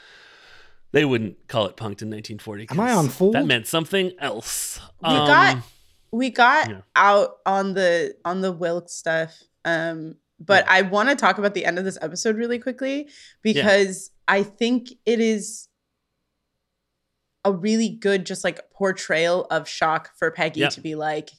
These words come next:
Speaker 3: "Here's everything that happened." And Susan's like,
Speaker 1: Yeah.
Speaker 3: "Go home. You've
Speaker 1: Yeah.
Speaker 3: experienced a lot." <laughs>
Speaker 1: Yeah.
Speaker 3: And then she's, like, near tears, and she's like, "Mister Jarvis, could you please drive me home? Could I trouble you for a ride home?" is what she
Speaker 1: Yeah.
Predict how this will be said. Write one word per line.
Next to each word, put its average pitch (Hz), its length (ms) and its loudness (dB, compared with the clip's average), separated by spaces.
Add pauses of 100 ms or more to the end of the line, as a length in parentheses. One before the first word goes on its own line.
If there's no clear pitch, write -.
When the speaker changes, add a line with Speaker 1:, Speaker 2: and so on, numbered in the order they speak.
(760)
Speaker 3:
"Here's 294 300 4
everything 262 320 6
that 240 120 6
happened." 202 440 4
And 190 160 -2
Susan's 202 220 0
like, 208 140 4
Speaker 1:
Yeah. - 40 -6
Speaker 3:
"Go 254 420 2 (200)
home. 160 360 -4 (220)
You've 214 220 0
Speaker 1:
Yeah. 262 60 2
Speaker 3:
experienced 196 520 2
a 233 40 4
lot." 294 580 4 (220)
<laughs> - 200 -20
Speaker 1:
Yeah. 131 260 2
Speaker 3:
And 262 120 4
then 269 140 6
she's, 285 260 0
like, 277 120 6
near 240 300 2
tears, 208 340 0
and 202 120 -8
she's 226 140 -6
like, 240 180 -10
"Mister 247 160 -14
Jarvis, 269 340 -6
could - 140 -20
you - 60 -20
please 302 280 -2
drive - 340 -2
me 311 220 -8
home? 294 200 -2 (280)
Could 392 80 6
I 359 100 8
trouble 330 320 6
you 311 120 2
for 294 180 8
a 277 60 10
ride 262 200 8
home?" 247 200 6
is 226 100 0
what 285 260 -2
she 320 120 2
Speaker 1:
Yeah. 240 80 6